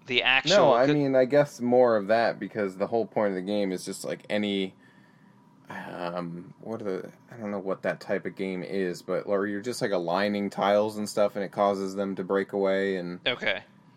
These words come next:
Speaker 2: um, you know, and there's different version, different tiles that do different things, and
Speaker 1: So I guess what I'm, what I'm getting
Speaker 2: it's
Speaker 1: at
Speaker 2: a
Speaker 1: there is
Speaker 2: strategy, and it's strategy, right, in the end?
Speaker 1: Right, that's what I was gonna say. The, the game mechanic there is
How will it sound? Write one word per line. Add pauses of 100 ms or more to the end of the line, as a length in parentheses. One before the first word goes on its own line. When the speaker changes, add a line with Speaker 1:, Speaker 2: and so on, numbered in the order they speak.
Speaker 2:
um, (160)
you
know,
and
there's
different
version, (100)
different
tiles
that
do
different
things,
and (460)
Speaker 1:
So
I
guess
what
I'm,
what
I'm
getting
Speaker 2:
it's
Speaker 1:
at
Speaker 2:
a
Speaker 1:
there
is
Speaker 2:
strategy,
and
it's
strategy,
right,
in
the
end?
Speaker 1:
Right,
that's
what
I
was
gonna
say.
The,
the
game
mechanic
there
is